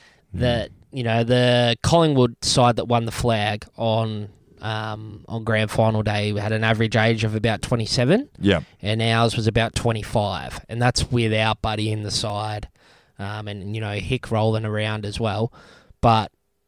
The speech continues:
Speaker 2: you know, you get two twenty-nine, thirty-year-olds in Adams and Grundy. That's,
Speaker 1: Yeah.
Speaker 2: they're the players that you need to bring that average age up.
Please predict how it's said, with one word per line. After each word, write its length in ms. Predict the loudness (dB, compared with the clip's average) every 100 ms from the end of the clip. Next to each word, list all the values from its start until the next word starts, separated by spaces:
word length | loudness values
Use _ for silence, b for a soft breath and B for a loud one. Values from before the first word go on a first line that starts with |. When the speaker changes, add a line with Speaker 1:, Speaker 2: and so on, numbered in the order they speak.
| -12
Speaker 2:
you 80 | -4
know, 80 | -2
you 140 | 0
get 260 | -2 -4 -2
two 360 | 4 6 6 4
twenty-nine, 600 | 2 2 4 4 2 2
thirty-year-olds 720 | 2 4 4 4 4 4 0
in 200 | -6 -2
Adams 640 | 2 4 4 2 0 -2 -4 -2
and 300 | -2 0 -2
Grundy. 680 | 2 4 4 2 -4 -6 -8
That's, 240 | -2 2 6
Speaker 1:
Yeah. 260 | 6 6
Speaker 2:
they're 220 | 4 4 4
the 100 | 2
players 380 | 2 2 2
that 140 | 0 -2
you 80 | -2
need 280 | -2 -2
to 80 | -4
bring 280 | 0 0 4
that 160 | 4 4
average 360 | 4 2 2
age 340 | 0 0 -2 -2
up. 320 | -4 -8